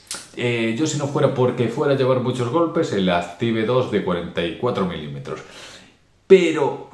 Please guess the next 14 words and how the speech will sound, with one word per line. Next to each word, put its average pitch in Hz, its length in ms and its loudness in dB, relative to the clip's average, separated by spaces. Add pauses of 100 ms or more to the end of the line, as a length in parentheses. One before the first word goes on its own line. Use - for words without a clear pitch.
(180)
como 113 560 -2
llevo 156 480 0
año 135 260 0
y - 40 -2
pico 135 680 0
y 113 120 -6
se 113 200 -6
nota 127 220 -2
mucho 123 300 -2
lo 113 120 0
de 110 140 -2
cargar 107 360 0
la 104 120 0
batería, 139 1000 -2